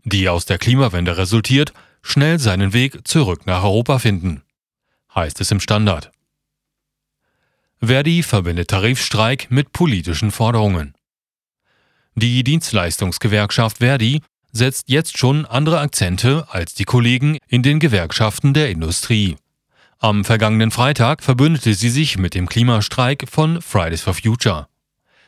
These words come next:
Im Rahmen eines gemeinsamen Aktionstages fanden deutschlandweit zweihundertvierzig Protestaktionen statt.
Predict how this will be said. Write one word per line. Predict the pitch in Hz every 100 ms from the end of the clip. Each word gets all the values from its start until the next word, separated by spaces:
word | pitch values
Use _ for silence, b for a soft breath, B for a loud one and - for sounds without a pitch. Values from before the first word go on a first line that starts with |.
| _
Im | 120 123 123
Rahmen | 123 143 160 147
eines | 92 87 -
gemeinsamen | 95 90 92 95 92
Aktionstages | - 120 123 - - 107 107 143 - B B B B
fanden | - 117 120 131 127
deutschlandweit | 143 160 110 101 120 135 - -
zweihundertvierzig | - 147 139 160 160 - 78 - -
Protestaktionen | 120 120 127 - 139 - 107 87
statt. | - - 78